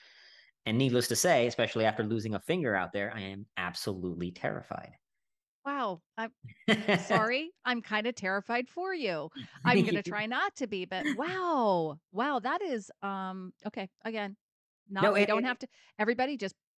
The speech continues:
Speaker 2: just
Speaker 1: <laughs>
Speaker 2: take a
Speaker 1: You don't,
Speaker 2: breather.
Speaker 1: absolutely don't have to do that.
Speaker 2: Don't have to do
Speaker 1: Exactly.
Speaker 2: it.
Speaker 1: <laughs> It's not the only path to bliss or to
Speaker 2: <laughs>
Speaker 1: enlightenment or to, to finding meaning in this existence, but that's my path, right? And the point is to say, though,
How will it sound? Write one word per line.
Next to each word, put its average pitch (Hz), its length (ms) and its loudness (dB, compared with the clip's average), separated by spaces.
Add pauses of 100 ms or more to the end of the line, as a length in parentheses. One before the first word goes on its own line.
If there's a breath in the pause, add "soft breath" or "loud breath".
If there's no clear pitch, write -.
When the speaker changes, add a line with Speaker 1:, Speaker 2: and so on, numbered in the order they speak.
Speaker 2:
just - 320 -8
Speaker 1:
<laughs> 214 60 4
Speaker 2:
take 175 180 4
a - 20 8
Speaker 1:
You 214 160 8
don't, 214 80 8
Speaker 2:
breather. 196 140 6
Speaker 1:
absolutely 247 220 6
don't 226 140 8
have 190 140 4
to 185 80 0
do 165 140 4
that. 196 180 6
Speaker 2:
Don't 285 300 2
have 294 260 2
to - 20 -
do - 140 6
Speaker 1:
Exactly. 208 480 0 (140)
Speaker 2:
it. 175 100 0 (200)
Speaker 1:
<laughs> - 60 -10
It's 131 140 -4
not 139 220 2
the 160 100 0
only 156 200 0
path 147 280 2
to 151 80 -2
bliss 131 440 0
or 127 120 0
to 135 140 -4
Speaker 2:
<laughs> - 0 -
Speaker 1:
enlightenment 127 560 -6
or 127 60 -4
to, 123 220 -8
to 123 120 -6
finding 131 500 -2
meaning 127 280 -4
in 123 60 -6
this 117 140 -6
existence, 127 480 -4 (380 loud breath)
but 131 100 0
that's 151 220 2
my 180 180 4
path, 101 340 -4
right? 117 300 -2
And 151 140 -2
the 151 60 -2
point 214 260 -4
is 175 80 -6
to 151 80 -6
say, 190 200 -2
though, 135 280 -2